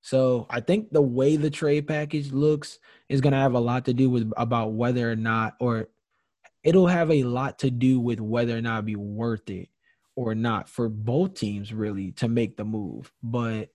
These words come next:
yeah, P G's gonna be in a lot of talks this offseason. I, I hate to say it 'cause I love him as a player, but to, to quote Rashad, "You can only defend that guy but so much after what we just saw."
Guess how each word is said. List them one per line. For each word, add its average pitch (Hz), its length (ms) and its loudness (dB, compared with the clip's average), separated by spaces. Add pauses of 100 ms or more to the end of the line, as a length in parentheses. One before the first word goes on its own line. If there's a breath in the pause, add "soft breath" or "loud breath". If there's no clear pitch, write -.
(1200)
yeah, 76 540 -6
P 170 260 2
G's 175 220 6
gonna 156 220 6
be 135 180 6
in 127 80 2
a 120 80 2
lot 110 560 2
of 107 120 -4
talks 104 360 -6
this 107 160 -8
offseason. 98 680 -8
I, 101 220 -4
I - 20 -2
hate 113 240 0
to 101 60 -8
say 107 320 -2
it 101 140 -8
'cause 107 120 -4
I 107 100 -2
love 110 220 -2
him 110 120 -4
as 104 160 -6
a 101 60 -10
player, 110 380 -4
but 104 320 -6 (480 soft breath)
to, 131 260 4
to 131 140 2
quote 175 300 6
Rashad, 139 580 6
"You 135 100 4
can 139 220 4
only 151 800 6 (320)
defend 131 520 4
that 123 220 2
guy 117 380 0
but 110 360 2
so 113 300 0
much 110 340 -4
after 107 380 -6
what 101 260 -4
we 98 120 -8
just 98 260 -10
saw." - 300 -10